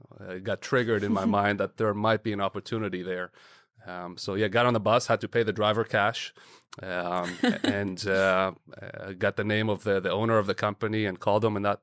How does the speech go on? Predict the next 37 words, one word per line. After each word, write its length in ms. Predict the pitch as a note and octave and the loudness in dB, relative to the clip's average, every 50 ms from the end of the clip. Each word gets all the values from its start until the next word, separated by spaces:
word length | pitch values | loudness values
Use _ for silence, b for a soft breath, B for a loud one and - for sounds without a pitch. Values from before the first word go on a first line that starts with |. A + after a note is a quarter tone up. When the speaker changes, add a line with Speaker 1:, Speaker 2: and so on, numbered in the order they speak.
| - - | -4 -2
Speaker 1:
that 140 | G2 G2+ | 2 4
actually 240 | G2+ G#2 - - A2+ | 4 2 2 0 -4
became 320 | G2+ G2+ - - A2 G2+ G2 | -4 -4 -4 -4 -2 -2 -2
our 80 | F2+ | -4
first 260 | - - G#2+ G2+ - | -2 -2 -4 -4 0
customer. 420 | - A2+ A2+ - - A2 F#2+ F2 _ b b b b b b b b b | 0 0 0 0 -4 -6 -8 -8 _ b b b b b b b b b
So, 460 | - - - G#2 G2 F#2+ F#2+ F2+ _ _ - | -16 -8 -6 -4 -2 -2 -4 -6 _ _ -16
uh, 180 | G#2+ G2+ G2 - - | -14 -14 -14 -10 -4
haven't 220 | G#2+ A#2 A2+ A#2 A#2 | -2 -2 0 2 4
really 200 | A#2+ A#2 A2+ A#2 | 4 6 4 6
looked 240 | A2+ A#2+ A2 - - | 4 2 0 2 2
back 200 | A#2 A2+ A2 - | 2 2 2 0
since. 420 | - A#2+ A2+ A#2+ A#2 - - - | -2 -2 -2 -2 -4 -6 -8 -6
Uh, 140 | A2 G2+ G2 | -6 -6 -4
realized 400 | F#2+ G#2 G#2 G2+ G2+ G2+ G2 G2+ | -2 -2 -2 0 0 -2 0 -2
that 160 | F#2+ F#2+ - B B B B B B - | -4 -4 -6 B B B B B B -2
ground 260 | A2 A2 A2 A2+ A2+ | 2 2 2 2 2
travel 340 | - - A#2+ A#2 A2 A#2+ A2 | 2 2 2 4 4 2 2
has 180 | A2 G#2+ G2+ G2+ | 2 2 0 0
its 160 | F#2+ - - | -4 0 2
own 300 | A#2+ A#2 A#2 A2+ A#2 G#2+ B B B B B B B | 2 2 2 0 -2 -6 B B B B B B B
unique 260 | G2+ G2+ G#2+ A2 G#2 | -6 -2 -2 -2 -2
set 260 | - - A#2 A2 G#2+ - _ - | -2 0 2 2 0 0 _ -6
of 180 | G#2+ F#2+ F2+ - | -6 -6 -4 -4
challenges, 840 | - - A2 B2 A#2+ B2 A#2 G#2+ A#2 A2+ A2 G#2+ G#2+ - - - - | 0 2 4 4 4 2 2 0 -2 -2 -2 -4 -6 -10 -10 -8 -8
and, 420 | F#2 F#2 F#2 E2+ F2 E2+ E2 E2 | -6 -6 -6 -8 -10 -10 -6 -4
uh, 200 | F2+ F2 E2+ F2 - _ - - | -4 -4 -4 -8 -10 _ -16 -14
you 60 | G2+ | -12
just 160 | F#2+ G2 - - | -10 -10 -4 0
focus 300 | A2 G2+ - G2+ F2+ - | 0 2 2 0 0 2
there 140 | G2+ G2+ G2+ | 2 2 2
from 120 | - - G2 | 0 0 0
that 140 | G2 G2 - | 0 0 0
point 200 | - G2 G2 F#2+ | 0 -2 0 0
onward. 280 | G#2 G#2+ G#2 F#2+ F2 _ _ _ _ _ _ _ - | 0 -2 -2 -4 -8 _ _ _ _ _ _ _ -10
Yeah. 120 | F#2 F#2+ G#2 - _ _ _ - - | -10 -10 -10 -12 _ _ _ -16 -12
Speaker 2:
Yeah. 80 | C3+ | -10